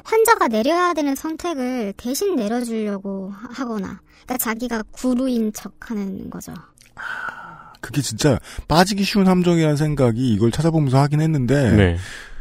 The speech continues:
Speaker 2: 그 함정에 빠진 의사를 가려내거나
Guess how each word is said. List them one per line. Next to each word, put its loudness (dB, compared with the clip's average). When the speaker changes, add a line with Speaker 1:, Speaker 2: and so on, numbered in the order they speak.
Speaker 2:
그 2
함정에 2
빠진 -2
의사를 0
가려내거나 -2